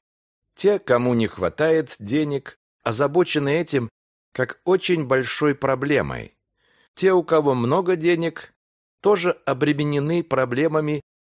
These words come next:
использования и сохранности своих средств. Вокруг денег человеческим разумом создано слишком много сложностей.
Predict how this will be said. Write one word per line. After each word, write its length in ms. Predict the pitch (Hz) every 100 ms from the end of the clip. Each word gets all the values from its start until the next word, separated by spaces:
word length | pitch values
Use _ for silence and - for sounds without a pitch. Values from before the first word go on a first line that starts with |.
| _
использования 840 | - - - 151 151 147 151 143 135
и 60 | 117
сохранности 840 | 101 85 101 123 123 117 - 110
своих 440 | - 87 95 -
средств. 640 | - 90 82 - - - - _ _ _ _
Вокруг 460 | - 139 196 220 135
денег 440 | 147 190 185 -
человеческим 920 | - 131 131 131 160 127 - 120 95
разумом 600 | 98 147 139 139 135 131
создано 560 | - 175 170 156 156 143
слишком 600 | - 185 - - 160 143
много 460 | 120 107 135 127
сложностей. 1000 | 117 - 120 131 78 67 - - 53 50